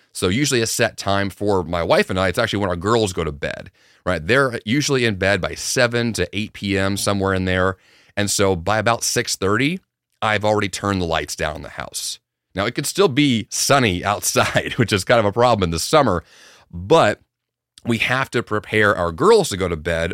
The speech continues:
earlier than we do, and so I need to use these same strategies for them that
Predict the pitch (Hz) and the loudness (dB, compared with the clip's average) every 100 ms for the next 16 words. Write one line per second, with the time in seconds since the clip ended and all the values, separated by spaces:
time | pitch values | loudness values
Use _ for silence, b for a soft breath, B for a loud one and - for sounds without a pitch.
0 | - 107 104 98 87 85 135 170 110 107 | 0 0 2 0 -2 -2 -2 -2 0 0
1 | 110 110 - 110 107 107 b b _ 113 | 0 -2 0 2 2 2 b b _ -6
2 | 120 117 104 92 110 92 90 - 123 131 | -4 -4 -2 0 0 0 -2 -2 -2 0
3 | 135 135 117 107 98 98 87 - 85 80 | -2 -2 0 0 0 -4 -4 -4 -4 -2
4 | 85 110 117 120 _ _ 92 | 0 0 0 -4 _ _ -8